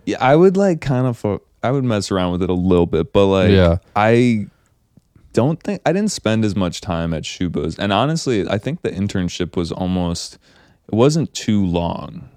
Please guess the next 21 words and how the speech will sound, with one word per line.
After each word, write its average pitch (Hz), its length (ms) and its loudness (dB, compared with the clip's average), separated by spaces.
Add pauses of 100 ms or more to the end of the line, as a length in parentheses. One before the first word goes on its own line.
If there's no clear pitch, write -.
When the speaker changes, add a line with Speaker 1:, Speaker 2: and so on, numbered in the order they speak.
(160)
Speaker 1:
Like, 95 140 -8
I 104 80 -4
feel 143 180 -6
like 151 120 -4
it 139 60 -2
was, 117 160 -2
like, 104 100 -4
a - 60 -4
summer, 98 720 -2
and 90 260 -2
then 90 300 -2 (120)
actually 101 640 0
I 87 100 0
got 95 260 0
a 87 60 0
gig 87 840 -2 (480)
through 110 600 -2
that 85 420 0 (180)
at 95 160 -6
the - 60 -6
Concord, 107 1000 -4